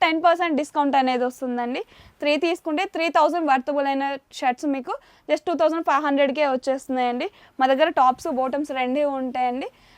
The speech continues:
And త్రీ సిక్స్టీ ఫైవ్ డేస్ ఏదో ఒక ఆఫర్ రన్ అవుతూనే ఉంటుంది. స్టోర్ లొకేషన్ వచ్చేసి మీకు ఈ ఫిట్‌నెస్ స్టూడియో ఆపోజిట్ హై టెన్షన్ లైన్ and హైదరాబాద్లో వస్తుంది. ఇది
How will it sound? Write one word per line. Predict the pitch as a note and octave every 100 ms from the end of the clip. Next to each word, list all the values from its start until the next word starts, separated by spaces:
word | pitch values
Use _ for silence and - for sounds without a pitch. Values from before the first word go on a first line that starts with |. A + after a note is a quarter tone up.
| - C4+
And | C#4 C4
త్రీ | D#4 E4
సిక్స్టీ | - F4
ఫైవ్ | E4+ D#4
డేస్ | E4+ E4 C4+
ఏదో | D#4
ఒక | D#4+ C#4+
ఆఫర్ | D#4+ D4+
రన్ | B3 C4+
అవుతూనే | D4+ E4 D#4+ D#4+ D#4
ఉంటుంది. | C#4 D4 E4 C5+ - _ -
స్టోర్ | E4 C#4+ E4
లొకేషన్ | - F4 F4 F4
వచ్చేసి | F4 F#4
మీకు | E4+ F#4 C#4+
ఈ | C4+
ఫిట్‌నెస్ | E4 D#4+ E4+ -
స్టూడియో | D4+ D4 D4
ఆపోజిట్ | B3 C#4+ C#4+ D#4+ C#5 _ - C4
హై | C4
టెన్షన్ | D#4 E4 B3+ D4 C#4+
లైన్ | D4 A4 - _ _ -
and | C4 C4+ D4+
హైదరాబాద్లో | B3 A#3+ D4+ D#4+ D#4 D4
వస్తుంది. | - D#4 C#4+
ఇది | B3+